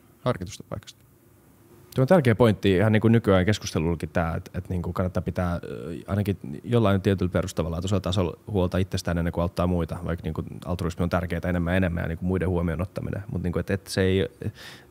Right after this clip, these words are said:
Speaker 2: just se, että se altruismi olisi olleen kestävällä pohjalla, niin pitää pitää huolta itsestään eka, tai ainakin omasta lähiympäristöstään, koska oma, se on vähän niinku oma tontti. Ja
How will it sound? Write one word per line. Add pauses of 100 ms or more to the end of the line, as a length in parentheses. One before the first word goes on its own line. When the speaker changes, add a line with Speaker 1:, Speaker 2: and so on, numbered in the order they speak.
(220)
Speaker 2:
just
se,
että (100)
se
altruismi
olisi
olleen
kestävällä
pohjalla,
niin
pitää
pitää
huolta
itsestään
eka, (760)
tai
ainakin
omasta
lähiympäristöstään, (840)
koska (220)
oma, (160)
se
on
vähän
niinku
oma
tontti. (500)
Ja